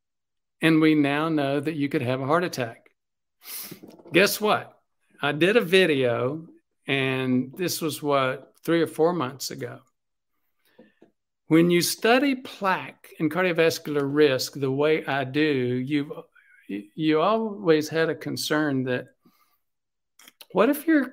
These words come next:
calcium score is zero, but you've got soft plaque?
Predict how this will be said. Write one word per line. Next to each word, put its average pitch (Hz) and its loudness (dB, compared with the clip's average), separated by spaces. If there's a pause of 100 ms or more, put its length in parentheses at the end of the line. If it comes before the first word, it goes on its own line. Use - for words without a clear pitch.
calcium 214 -2
score 170 2
is 147 2
zero, 147 -4 (180)
but 165 -2
you've 156 -6
got 175 0
soft 160 -2
plaque? 185 -8